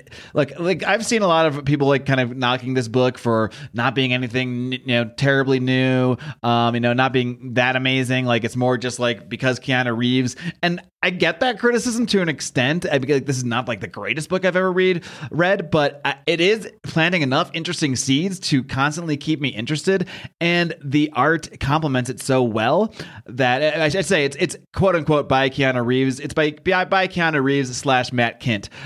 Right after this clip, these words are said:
Uh, so I think Matt Kindt is really, like, the writer and Keanu is more kinda like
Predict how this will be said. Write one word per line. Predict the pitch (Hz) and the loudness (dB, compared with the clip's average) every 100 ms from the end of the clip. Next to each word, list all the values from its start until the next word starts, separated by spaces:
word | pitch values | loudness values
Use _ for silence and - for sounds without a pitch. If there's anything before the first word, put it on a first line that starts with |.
| - | -4
Uh, | 127 117 113 | 0 2 0
so | 117 135 | 0 2
I | 123 | 2
think | 123 131 | 2 0
Matt | 123 117 | 0 0
Kindt | 131 117 113 | 0 -2 -4
is | 113 104 | -6 -4
really, | 110 110 110 | -2 0 0
like, | 107 95 | -2 -2
the | 107 | -2
writer | 110 107 104 | 0 0 0
and | 104 101 | -4 -4
Keanu | 110 104 101 | -2 0 -2
is | 101 | -4
more | 107 104 | -4 -4
kinda | 107 104 | -4 -6
like | 104 101 - | -4 -8 -10